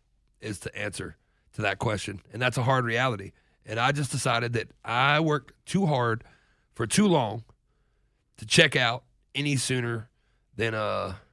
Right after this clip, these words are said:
the Lord said it was my time. So I decided to help myself. Vapor forge dot com for more information. Right there on Highway two eighty next to Bailey Brothers Music.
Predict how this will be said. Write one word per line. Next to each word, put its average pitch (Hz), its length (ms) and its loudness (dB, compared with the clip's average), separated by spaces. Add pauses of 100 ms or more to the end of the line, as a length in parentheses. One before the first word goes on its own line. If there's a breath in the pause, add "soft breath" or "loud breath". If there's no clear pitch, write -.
(400)
the 107 60 -14
Lord 104 220 -2
said 98 100 -6
it 95 40 -8
was 90 100 -8
my 95 120 -8
time. 90 300 -14
So - 120 -8
I 123 60 0
decided 127 300 0
to 117 60 -2
help 120 160 -2
myself. 110 420 -4 (560)
Vapor 220 280 8
forge 170 580 4
dot 143 300 0
com 147 360 4
for 131 120 -4
more 131 200 0
information. 123 500 -2
Right 139 180 2
there 147 120 2
on 131 80 0
Highway 131 240 2
two 135 160 0
eighty 123 140 0
next 120 180 -6
to 110 80 -8
Bailey 113 240 -2
Brothers 110 300 -2
Music. 113 380 -4